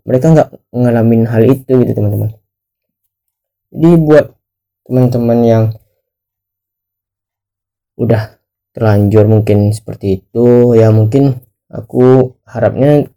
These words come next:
kalian berubah gitu, nggak usah ngeluh lagi gitu. Lebih baik diangsur tugasnya daripada ngeluh ke sosmed gitu. Nggak juga bakal selesai kalau kita ngeluh-ngeluh terus, terus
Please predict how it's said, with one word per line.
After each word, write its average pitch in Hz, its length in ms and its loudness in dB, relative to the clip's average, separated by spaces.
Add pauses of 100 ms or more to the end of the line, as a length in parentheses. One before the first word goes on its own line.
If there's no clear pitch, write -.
(240)
kalian 120 480 0 (880)
berubah 113 480 0
gitu, 98 320 -4
nggak 101 160 0
usah 104 240 -2
ngeluh 101 400 0
lagi 98 400 -2
gitu. 101 240 -6 (880)
Lebih 110 80 -8
baik 120 240 2
diangsur 117 480 0
tugasnya 123 480 -2
daripada 127 320 0
ngeluh 120 240 0
ke 113 80 -6
sosmed 113 480 -4
gitu. 107 160 -4
Nggak 110 240 0
juga 127 240 2
bakal 127 240 0
selesai 123 480 -2
kalau 117 240 2
kita 110 500 -2 (220)
ngeluh-ngeluh 110 560 0
terus, 117 480 2
terus 120 260 -4